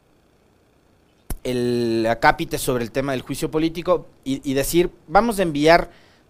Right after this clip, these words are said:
toda la información de, de todo esto, ¿no? De, de lo que ha significado el gobierno de Moreno y esta entrega de informe a destiempo,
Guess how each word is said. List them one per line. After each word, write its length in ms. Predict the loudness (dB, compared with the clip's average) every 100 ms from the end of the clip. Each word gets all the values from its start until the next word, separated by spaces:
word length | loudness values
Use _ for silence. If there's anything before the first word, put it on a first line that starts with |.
| 4
toda 220 | 8 8
la 100 | 6
información 840 | 0 -2 0 -2 0 2 2 0 -14 -20 _ -8
de, 520 | -2 2 2 0 -4 -14
de 180 | -8 0
todo 260 | 6 8
esto, 440 | 6 4 0 -2 -2
¿no? 260 | -4 -4
De, 220 | -4 -4 -2
de 100 | -2
lo 140 | -2
que 60 | -4
ha 40 |
significado 600 | -4 -6 -8 -4 4 4
el 80 | 6
gobierno 320 | 4 2 0
de 60 | -2
Moreno 360 | 2 2 2
y 100 | 2
esta 380 | 2 2 4 4
entrega 480 | 4 0 0 4 4
de 60 | 2
informe 420 | -2 0 2 2
a 60 |
destiempo, 720 | 0 -2 -2 -2 -2 2 2